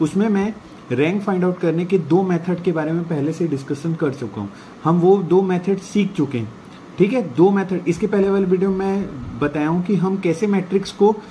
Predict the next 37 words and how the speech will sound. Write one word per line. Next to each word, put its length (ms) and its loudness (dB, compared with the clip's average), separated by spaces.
SLN 380 2
form 220 0
में 180 0
change 280 2
करके 280 2
उसका 280 0
rank 460 0
find 300 0
out 160 -2
करते 260 -6
हैं। 80 -8
इस 200 0
video 200 4
में 120 4
हम 220 2
जानेंगे 480 4
कि 80 0
हम 320 2
किसी 280 0
matrix 460 0
को 240 2
normal 540 0
form 280 -2
में 180 0
कैसे 260 0
change 280 2
करते 280 -2
हैं 80 0
और 60 2
उसका 220 0
rank 280 0
निकालते 400 -4
हैं। 100 -10
जैसे 180 -6
question 380 -2
है 100 0
ना, 100 -2